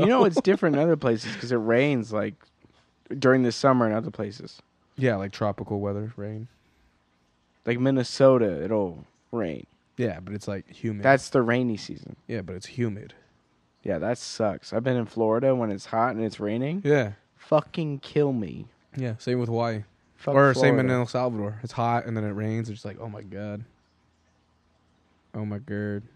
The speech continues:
Speaker 2: But, uh, yeah. You know. It's summertime, dog. Spring break. Woo!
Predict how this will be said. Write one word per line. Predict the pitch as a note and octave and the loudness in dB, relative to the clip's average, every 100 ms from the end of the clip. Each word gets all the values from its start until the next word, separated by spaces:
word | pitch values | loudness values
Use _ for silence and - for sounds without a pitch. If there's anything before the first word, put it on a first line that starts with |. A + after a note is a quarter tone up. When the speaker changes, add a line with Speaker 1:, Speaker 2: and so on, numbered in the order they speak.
| _ | _
Speaker 2:
But, | - B2 - - | 0 0 0 0
uh, | B2 A#2+ A#2 A2 G#2 G2+ F2 C2+ B1 G1+ G1+ G1+ G1+ B1 C#2 | 4 4 4 2 -2 -4 -6 -8 -10 -12 -16 -18 -20 -20 -16
yeah. | A#1 - - _ _ _ _ _ _ | -16 -16 -20 _ _ _ _ _ _
You | D#2 | -16
know. | C#2+ - _ _ _ _ _ _ _ _ _ _ _ _ _ _ _ _ _ | -14 -16 _ _ _ _ _ _ _ _ _ _ _ _ _ _ _ _ _
It's | C3 - | -6 2
summertime, | D3+ G#2+ E2+ - E2+ A#2 | 2 2 -6 -12 -16 -16
dog. | - - - | -16 -16 -20
Spring | - G#3+ A3+ | 4 8 10
break. | F#3 D3+ - - - _ | 10 6 4 -14 -20 _
Woo! | - A4+ | 10 10